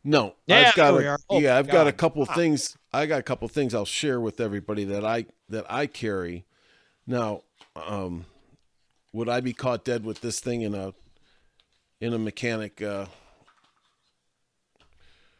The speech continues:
Speaker 1: in a shop? No. But for us, this is a, uh,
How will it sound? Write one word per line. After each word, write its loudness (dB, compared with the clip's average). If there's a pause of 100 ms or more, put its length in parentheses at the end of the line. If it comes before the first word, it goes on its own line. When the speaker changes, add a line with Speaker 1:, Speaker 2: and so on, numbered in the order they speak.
(200)
Speaker 1:
in -6
a -4
shop? -4
No. -6 (580)
But -4
for -4
us, -4 (720)
this -4
is -4
a, -2
uh, -8